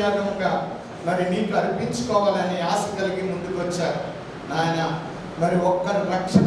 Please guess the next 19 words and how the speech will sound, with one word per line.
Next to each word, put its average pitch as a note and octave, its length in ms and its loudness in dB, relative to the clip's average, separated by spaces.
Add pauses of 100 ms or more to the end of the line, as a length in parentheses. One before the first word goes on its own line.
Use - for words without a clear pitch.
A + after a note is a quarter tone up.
(140)
పొందితేనే G#3+ 560 0 (460)
ఈ D#3+ 100 -4
లోకంలో F#3+ 580 2
కాకుండా E3+ 460 2 (120)
పరలోకంలో F#3+ 680 2 (140)
కూడా F3+ 160 2 (120)
ఒక E3 140 0 (140)
గొప్ప E3+ 240 -2 (180)
పండగ E3+ 240 -2 (100)
జరుగుతుంది. D#3 480 -2 (480)
ఇదిగో F3 240 0 (120)
నీ E3+ 60 0 (140)
దాసుడు F#3 500 0
ఈ - 20 2 (120)
దినాన్ని F#3 420 0 (500)
కేవలము A3 840 4 (520)
మాకు G3 320 0 (100)
జీవించడానికి G#3+ 800 0
ఇచ్చిన F#3 220 -2